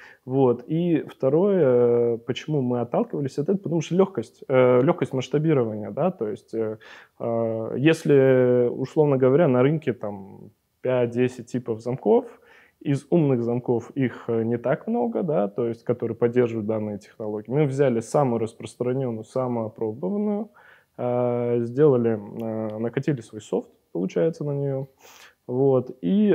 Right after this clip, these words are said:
э, проработали все стандарты, как это быстро сделать, как установить замок. Тут, э, у нас, э, есть серия роликов, просто как это сделать быстро. С ней мы заходим даже на маркетплейсы, да, то есть мы,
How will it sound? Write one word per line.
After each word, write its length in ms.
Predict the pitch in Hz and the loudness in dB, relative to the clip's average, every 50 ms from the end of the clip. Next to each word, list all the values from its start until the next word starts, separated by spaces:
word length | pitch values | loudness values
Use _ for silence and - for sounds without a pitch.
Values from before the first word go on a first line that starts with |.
| - - | 2 2
э, 280 | 143 135 131 131 127 120 | 4 4 6 6 4 4
проработали 600 | 123 123 127 131 139 151 170 170 165 143 127 127 | 2 2 2 2 4 2 0 0 0 0 0 0
все 480 | 123 - - - 151 147 143 127 123 120 | -2 -2 -2 2 4 6 6 6 4 2
стандарты, 680 | - - - 127 123 127 156 190 214 - - - 127 | 0 0 0 0 2 4 4 4 4 2 0 -4 -4
как 260 | - - 175 180 175 | 2 4 2 4 4
это 160 | 151 - - 117 | 0 -2 -2 -2
быстро 400 | 127 147 160 - - 127 120 117 | -2 -2 -4 -2 -2 -2 -2 -2
сделать, 180 | 117 117 113 | -4 -4 -2
как 160 | - 196 - | -2 0 0
установить 460 | 170 139 - 139 123 127 143 185 170 123 | -2 -2 0 0 0 2 2 0 0 0
замок. 420 | 120 117 113 110 110 - - _ _ | -2 -2 -2 -4 -6 -8 -12 _ _
Тут, 160 | - - - _ _ | -18 -18 -18 _ _
э, 40 | 107 107 | -10 -8
у 240 | 107 107 107 107 | -6 -6 -6 -6
нас, 320 | 110 117 113 107 - - - | -4 -6 -6 -8 -10 -14 -10
э, 140 | 113 110 104 107 107 | -8 -8 -6 -4 -6
есть 120 | 110 - - | -6 -4 -2
серия 240 | - 120 120 117 117 | 0 2 2 4 6
роликов, 500 | 147 175 196 196 160 - - 113 - - | 6 6 6 6 4 2 0 -4 -4 -2
просто 340 | 107 113 131 - - 110 104 | -2 -2 -2 -2 -4 -10 -4
как 200 | - 127 135 - | -2 -4 -2 -2
это 180 | 117 - 104 | -8 -8 -8
сделать 340 | 104 101 107 120 123 120 104 104 | -8 -4 -2 -2 -2 -2 -4 -6
быстро. 500 | 101 - 101 - - _ - - - - _ _ - - - - - - - - - _ _ - | -10 -12 -12 -14 -14 _ -16 -16 -16 -16 _ _ -20 -20 -20 -20 -20 -20 -20 -20 -20 _ _ -12
С 160 | - - - | -10 -4 0
ней 160 | 160 180 175 | 2 4 4
мы 160 | 156 143 139 | 6 4 4
заходим 600 | 127 131 131 - - 160 151 143 123 120 113 110 | 4 4 2 2 2 2 4 4 4 2 0 2
даже 300 | 110 123 123 117 110 107 | 2 2 2 2 0 -2
на 80 | 110 110 | 0 2
маркетплейсы, 720 | 110 117 113 - - 104 - - 110 98 92 - - - 95 | 2 0 0 -2 -8 -12 -6 -4 -4 -4 -4 -6 -12 -10 -4
да, 140 | 107 131 | -4 -4
то 140 | 127 - 98 | -4 -4 -8
есть 160 | 92 - - _ | -8 -8 -12 _
мы, 120 | 101 107 | -12 -10